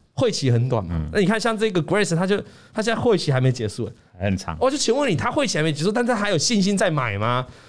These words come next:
Speaker 1: 这个老师在 call，call 讯给他，他敢动作吗？
Speaker 2: 不敢。
Speaker 1: 保证不敢了嘛。
Speaker 2: 嗯。
Speaker 1: 对吧？他一定不会再下单了嘛。那那个会期等于就是你浪费的钱嘛。
Speaker 2: 真的。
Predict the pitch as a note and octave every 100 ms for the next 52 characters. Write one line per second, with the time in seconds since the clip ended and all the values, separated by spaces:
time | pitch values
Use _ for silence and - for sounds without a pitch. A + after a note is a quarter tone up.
0 | - - D#4+ B3 F3+ D#3+ B3 B3 C4 -
1 | B3 A#3+ - - - _ - B3 A#3+ A#3+
2 | B3 F3 D3 F#3 G3 G#3 D3 A#2+ G#3+ F3
3 | F3+ F3 D3+ C#3 - - - - - D#3+
4 | A#3 C4 G3 C#3 C3+ C3+ A#2+ E2 D2+ D2
5 | - _ _ _ _ _ _ _ _ _
6 | _ - - D3 A#2+ - _ _ - -
7 | - - F3+ F3 E3+ F3 E3+ C#3+ B2+ A2
8 | G2+ - _ _ _ _ - C4 B3+ A3+
9 | B3+ - D3 C3+ D3+ G3 F#3 C#3 E3 D#3
10 | C#3 A2+ A2+ F#2+ G2+ F#2+ F2 E2